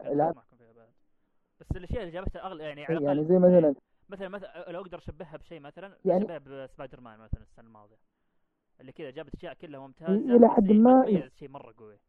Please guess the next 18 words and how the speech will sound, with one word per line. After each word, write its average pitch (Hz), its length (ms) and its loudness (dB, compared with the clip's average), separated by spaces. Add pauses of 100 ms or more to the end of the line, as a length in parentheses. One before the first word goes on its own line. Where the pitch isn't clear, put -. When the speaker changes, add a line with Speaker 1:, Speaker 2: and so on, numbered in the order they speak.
(2250)
Speaker 1:
أيوة 202 300 -2
فعلا، 131 340 -2 (280)
يعني 165 160 -2
زي 226 80 4
مثلا 202 240 8
الألعاب 160 460 6
اللي 147 120 0
ذكرناها 151 500 0
قبلها، 139 540 2 (300)
إن 156 60 -4
مثلا 160 340 -2
سيكرو 170 240 0
تميزت 156 400 -2
بقتال 151 440 0
لعب 160 200 2
بنظام 156 600 2
قتال - 320 -2
ممتاز 170 480 2